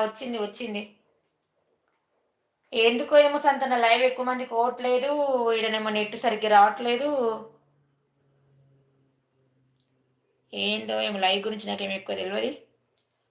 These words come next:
హాయ్ అండి. హాయ్, హలో. ప్లీజ్ లైవ్లో ఉన్న వాళ్ళు హాయ్లో ఉండకండి, చాట్ చేయండి, కామెంట్ చేయండి. బ్రదర్, సిస్టర్స్, ఫ్రెండ్స్ అందరు కూడా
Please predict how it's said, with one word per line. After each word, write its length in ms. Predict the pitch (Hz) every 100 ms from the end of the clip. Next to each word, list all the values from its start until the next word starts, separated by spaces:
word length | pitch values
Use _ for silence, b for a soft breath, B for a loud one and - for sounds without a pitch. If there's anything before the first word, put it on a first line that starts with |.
| _ -
హాయ్ 220 | 254 269
అండి. 420 | 262 254 247 240
హాయ్, 320 | 240 220 233 233
హలో. 400 | 226 226 226 226
ప్లీజ్ 540 | 226 226 226 233 202
లైవ్లో 300 | 214 208 220
ఉన్న 160 | 220 214
వాళ్ళు 240 | 208 208 247
హాయ్లో 360 | 214 190 214
ఉండకండి, 500 | 214 208 202 202 247 240
చాట్ 260 | 190 190
చేయండి, 180 | 214 208
కామెంట్ 420 | 226 196 214 233
చేయండి. 220 | 233 190 175
బ్రదర్, 340 | 180 190 214
సిస్టర్స్, 500 | - - 196 202 -
ఫ్రెండ్స్ 260 | 196 196 185
అందరు 280 | 180 196
కూడా 280 | 202 190 190